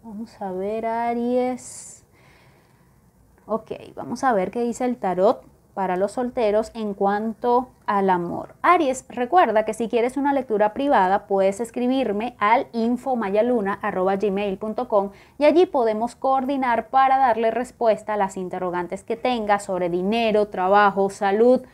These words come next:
amor, relación actual, expareja. Eso lo podemos ver allí a través de una lectura de tra-, de tarot privada.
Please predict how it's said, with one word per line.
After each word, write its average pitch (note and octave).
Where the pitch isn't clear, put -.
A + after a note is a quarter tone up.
amor, B3
relación A#3
actual, A#3+
expareja. G#3
Eso D4+
lo E4
podemos A#3
ver C4
allí C4+
a A#3+
través A#3
de A3+
una A3+
lectura G3+
de G#3
tra-, F#3+
de F#3
tarot F#3
privada. F#3